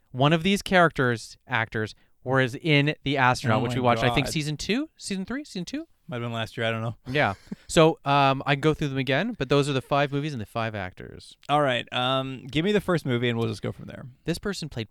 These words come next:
Speaker 1: Pat Denning in the nineteen ninety-three movie, T V movie,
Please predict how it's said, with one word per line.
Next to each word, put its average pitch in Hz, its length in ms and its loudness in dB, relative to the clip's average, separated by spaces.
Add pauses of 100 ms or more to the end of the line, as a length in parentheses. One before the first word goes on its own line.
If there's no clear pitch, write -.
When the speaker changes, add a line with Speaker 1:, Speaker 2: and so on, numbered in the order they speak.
Speaker 1:
Pat 180 320 -10
Denning 104 420 -6
in 110 100 -14
the 95 80 -10
nineteen 110 380 -12
ninety-three 135 440 -12 (120)
movie, 85 440 -14
T - 120 -8
V 190 140 -6
movie, 80 340 -10